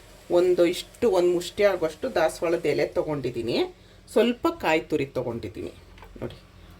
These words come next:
ಹಸಿ ಕಾಯಿ. ಇದನ್ನಿಷ್ಟನ್ನು ನಾವಿವಾಗ ತೊಳ್ಕೊಂಡು ಸಣ್ಣದಾಗಿ ನೈಸಾಗಿ ರುಬ್ಕೊಳ್ಬೇಕು. ಈ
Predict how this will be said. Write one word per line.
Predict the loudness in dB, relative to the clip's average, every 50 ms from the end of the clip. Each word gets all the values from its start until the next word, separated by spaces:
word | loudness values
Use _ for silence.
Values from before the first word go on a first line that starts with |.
| -6 -6
ಹಸಿ | -4 0 0 0 0 2 2
ಕಾಯಿ. | 0 0 0 -2 -4 -10 -18 -20 -20 -20 -20 -20 -20 -16 -8 -4 -4
ಇದನ್ನಿಷ್ಟನ್ನು | -2 2 2 2 2 0 -4 -6 -12 -16 _ -8 -2 0 0 2 2 2 2 2 2
ನಾವಿವಾಗ | 2 0 0 0 0 0 0 -2 -2 2 2
ತೊಳ್ಕೊಂಡು | 4 4 4 2 -2 -2 0 0 0 0 0 2 2 2 2 0 -4 -12 -20 -20 -20 -20 -20 -12 -6 -2
ಸಣ್ಣದಾಗಿ | -2 0 0 2 2 4 4 6 6 6 4 4 4 2 2 0 -2 -6 -6 -4 -4 -2
ನೈಸಾಗಿ | 0 0 0 0 0 0 0 0 0 0 0 0 2 2 2 2 0 -2
ರುಬ್ಕೊಳ್ಬೇಕು. | -4 -2 2 2 2 2 2 0 -2 -2 -4 -8 -8 -8 -10 -18 -20 -20 -20 -20 -20 -20 -20 -20 -20 -20 -20 -20 -20 -20 -20 -20 -20 -20 -20 -20 -20 -20 -20 -20 -20 -20 -20 -20 -20 -20 -20 -20 -20 -20 -20 -20 -20 -20 -20 -20 -20 -20 -20 -20 -20 _ _ -20 -20 -20 -20 -20 -20 -20 -20 -20 -20 -18 -16 -12 -8 -4 -2
ಈ | -2